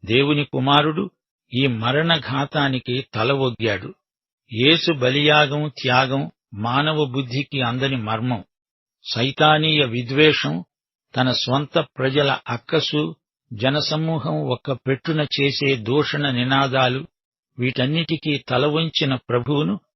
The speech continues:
ఒక్కసారి స్మరించుకోండి. తన స్వకీయులే వెలుగును ద్వేషిస్తున్నారు, చీకటిని ప్రేమిస్తున్నారు, దేవుని సౌజన్యాన్ని, పరిశుద్ధతను, ప్రేమను అవమానపరుస్తున్నారు.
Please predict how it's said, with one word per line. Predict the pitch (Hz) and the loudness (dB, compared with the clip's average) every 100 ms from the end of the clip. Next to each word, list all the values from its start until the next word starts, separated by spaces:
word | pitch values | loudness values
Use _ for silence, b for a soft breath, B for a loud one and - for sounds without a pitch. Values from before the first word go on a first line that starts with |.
| _ _ _ | _ _ _
ఒక్కసారి | 113 120 - 131 - 131 143 143 | -6 -6 -4 -4 0 2 2 0
స్మరించుకోండి. | - 120 123 135 127 123 - 110 104 120 - _ _ _ _ _ | -4 0 0 0 -2 -6 -4 -4 -4 -6 -8 _ _ _ _ _
తన | 120 123 | -2 0
స్వకీయులే | - 113 117 165 160 160 151 165 196 - _ | -2 -2 0 2 4 4 4 2 2 -8 _
వెలుగును | 117 135 156 165 156 | 2 4 4 0 -2
ద్వేషిస్తున్నారు, | 120 120 143 135 135 - 127 117 107 92 - _ _ _ _ | -2 2 4 2 -6 -4 -4 -2 -2 -4 -8 _ _ _ _
చీకటిని | _ _ - 160 175 156 147 135 | _ _ -2 0 2 0 0 -2
ప్రేమిస్తున్నారు, | - 131 135 127 - 120 117 107 95 - _ _ _ _ - | 2 2 2 -2 -4 -4 -2 -2 -4 -12 _ _ _ _ -6
దేవుని | 104 143 160 165 | 2 4 4 0
సౌజన్యాన్ని, | - 139 151 151 160 156 143 135 135 147 - | -2 0 2 2 2 2 2 2 -2 -4 -2
పరిశుద్ధతను, | 127 143 156 143 147 139 131 135 143 - | -4 -2 -2 -2 -4 -2 -2 -2 -4 -4
ప్రేమను | 127 147 143 131 156 - _ _ _ | -2 0 0 0 -2 -8 _ _ _
అవమానపరుస్తున్నారు. | - 143 160 165 147 123 123 120 - 123 107 101 95 | -2 0 2 2 0 0 0 0 -4 -4 -2 -4 -6